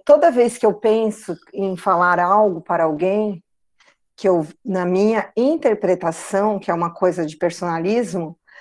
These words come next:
sobre alguma verdade, eu sempre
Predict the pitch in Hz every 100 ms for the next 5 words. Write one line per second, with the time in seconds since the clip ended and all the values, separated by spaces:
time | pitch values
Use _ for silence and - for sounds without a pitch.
0 | _ - - 220 202 185 175 - 180 165
1 | 190 170 180 151 180 196 190 160 180 -
2 | 196 190 - - 233 262 262 247